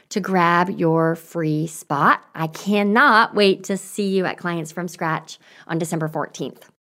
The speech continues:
Okay, so let's talk about this second non-gross approach to selling, and that is letting go of the one call close, the pressure behind that, and embracing the power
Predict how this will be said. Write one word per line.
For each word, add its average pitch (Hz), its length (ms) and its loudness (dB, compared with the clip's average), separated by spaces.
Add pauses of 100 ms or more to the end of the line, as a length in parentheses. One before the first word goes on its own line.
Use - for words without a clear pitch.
(300)
Okay, 226 460 2
so 220 100 -4
let's 269 240 2
talk 392 220 0
about 240 300 2
this 185 180 -2
second 240 720 -2
non-gross 185 1120 2 (160)
approach 165 460 0
to 180 100 -4
selling, 156 520 -2 (560)
and 214 140 4
that 254 300 2
is 196 680 2 (540)
letting 233 360 4
go 202 320 4
of 185 140 -2
the 180 100 0
one 170 260 0
call 180 280 -2
close, 180 520 -2
the - 100 -8
pressure 180 500 -2
behind 156 460 -2
that, 208 340 -2 (340)
and 202 460 2
embracing 190 840 2
the 180 80 -2
power 175 580 0